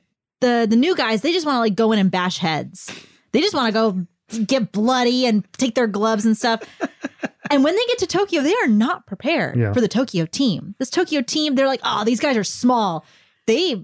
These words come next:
Speaker 1: are vicious. Jonathan, number six, tells number nine, Moon Pie, to stay close, stay close, stay close. And at one point, they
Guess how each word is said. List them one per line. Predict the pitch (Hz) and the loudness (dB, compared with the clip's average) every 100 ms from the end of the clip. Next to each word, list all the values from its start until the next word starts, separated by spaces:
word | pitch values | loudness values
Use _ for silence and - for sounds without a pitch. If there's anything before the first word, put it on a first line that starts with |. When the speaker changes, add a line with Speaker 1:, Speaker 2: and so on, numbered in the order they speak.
| - | -8
Speaker 1:
are | 208 190 | -2 0
vicious. | 139 240 - 202 165 190 - - _ _ _ _ _ - | 2 0 0 -4 -8 -12 -14 -16 _ _ _ _ _ -4
Jonathan, | 240 233 240 | -2 0 0
number | 220 247 | 0 0
six, | - 233 - - | -2 -4 -4 -8
tells | 254 247 247 | -4 -2 0
number | 269 269 | 0 0
nine, | 226 196 196 | 0 0 0
Moon | 208 214 | 0 0
Pie, | 214 175 170 175 _ - - | 0 -2 -2 -6 _ -20 -8
to | 277 262 247 214 214 - _ | -2 0 2 2 0 -4 _
stay | - 247 233 | -4 -2 0
close, | 233 233 - | 0 -2 -2
stay | 247 233 | -2 -2
close, | 233 220 | -2 -2
stay | - 226 | -2 -4
close. | 214 202 180 185 - _ - | -2 -2 -2 -4 -14 _ -4
And | 247 | -2
at | 226 | -2
one | 208 277 339 | -2 -2 -4
point, | - 359 311 226 - 208 | -6 -4 -2 -4 -6 -2
they | 226 214 190 190 | 0 0 -2 -4